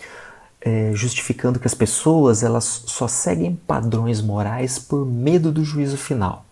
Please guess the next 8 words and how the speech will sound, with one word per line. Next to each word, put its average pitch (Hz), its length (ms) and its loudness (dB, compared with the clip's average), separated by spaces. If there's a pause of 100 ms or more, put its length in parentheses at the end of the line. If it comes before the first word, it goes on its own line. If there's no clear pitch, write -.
(1600)
E 196 320 4
a 160 120 -2
visão 160 400 0
de 151 160 -2
descrença 160 880 -2
acerca 147 500 -2
da 147 140 -4
própria 180 640 -4